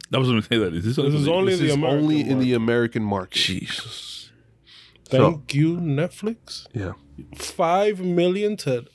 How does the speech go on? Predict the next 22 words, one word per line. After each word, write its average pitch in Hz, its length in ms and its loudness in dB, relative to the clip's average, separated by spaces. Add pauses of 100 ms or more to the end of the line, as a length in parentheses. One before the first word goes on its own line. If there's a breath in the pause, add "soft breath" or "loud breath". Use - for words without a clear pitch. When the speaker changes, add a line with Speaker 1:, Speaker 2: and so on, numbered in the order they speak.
Speaker 2:
potentially 175 840 -2
ninety 151 640 0
million 135 840 2 (600 soft breath)
per 226 280 4
year. 190 760 4 (2250 soft breath)
That's 151 220 -2
insane. 165 920 -2 (1700)
Which 127 260 2
makes 135 240 4
sense 143 240 2
why 131 220 4
they 131 100 2
wanna 123 320 0
have 110 540 -4 (180)
three 113 180 2
races 107 440 -2
in 101 160 -4
the 104 80 -6
States. - 220 -8
Speaker 3:
Mm-hmm. 98 380 2 (1400)
Speaker 1:
I'm 85 100 -6
still - 300 0